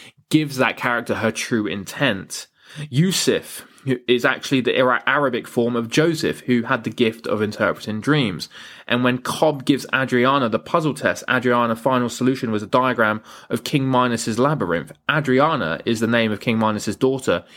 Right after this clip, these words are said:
in the same mythology. She helps Theseus out of the maze, which is somewhat relevant here, where she helps Dom out of this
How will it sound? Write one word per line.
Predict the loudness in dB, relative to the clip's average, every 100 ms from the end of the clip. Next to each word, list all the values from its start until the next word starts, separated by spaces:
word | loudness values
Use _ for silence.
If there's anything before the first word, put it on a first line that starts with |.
| -20 _
in | 0
the | 0
same | 0 0 0
mythology. | 0 2 2 0 -4 -6 _ -20 -18 -2
She | 0
helps | 2 -2 -2 0
Theseus | 2 2 -4 -2
out | 0 0 0
of | -2
the | -2
maze, | 0 2 0 -2
which | -6 -4
is |
somewhat | 0 0 2
relevant | 2 2 -2
here, | -2 0
where | 0
she | -2 -2
helps | -2 -2
Dom | 0 0 0 -2
out | -2 0
of | -2
this | -4 -4